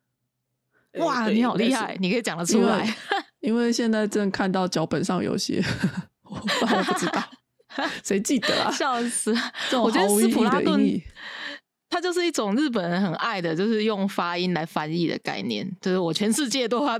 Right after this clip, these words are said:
Speaker 1: 给我叫这个名字。
Speaker 3: 对，但是对于台湾人来说，谁记得？啊，算了，反正他取他的。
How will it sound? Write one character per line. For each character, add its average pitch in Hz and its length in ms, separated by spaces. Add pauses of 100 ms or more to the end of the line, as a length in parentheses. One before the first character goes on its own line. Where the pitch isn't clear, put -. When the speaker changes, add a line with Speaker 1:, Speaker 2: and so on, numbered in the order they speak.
(100)
Speaker 1:
给 196 80
我 180 60
叫 196 160
这 185 120
个 170 80
名 151 240
字。 160 260 (360)
Speaker 3:
对， 277 200
但 294 180
是 311 160
对 294 220
于 254 40
台 247 100
湾 214 160
人 208 100
来 185 140
说， 202 420 (1120)
谁 - 300
记 254 240
得？ 196 480 (1300)
啊， - 160
算 202 200
了， 175 120
反 175 120
正 175 60
他 202 160
取 - 220
他 - 180
的。 - 160